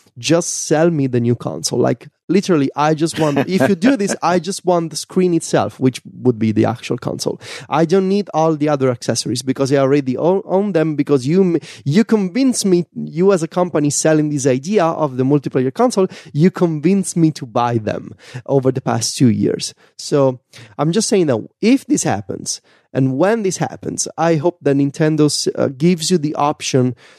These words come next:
to buy just the part that you need. But of cour-, of course, Nintendo being Nintendo, they'll probably do something weird,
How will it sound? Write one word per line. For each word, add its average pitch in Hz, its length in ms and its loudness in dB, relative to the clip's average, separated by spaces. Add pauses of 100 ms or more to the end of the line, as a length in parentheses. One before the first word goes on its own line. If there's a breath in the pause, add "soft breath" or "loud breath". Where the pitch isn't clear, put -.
(160)
to 165 140 4
buy 143 800 0 (300)
just 147 360 0
the 139 80 -2
part 135 320 -4
that 131 220 -4
you 123 80 2
need. 110 320 0
But 131 140 0
of 139 100 -6
cour-, 143 240 0
of 139 180 -6
course, 135 220 -2
Nintendo 139 460 0
being 120 280 2
Nintendo, 110 300 0
they'll 104 80 0
probably 107 380 -2
do 104 120 -4
something 104 400 -4
weird, - 380 -2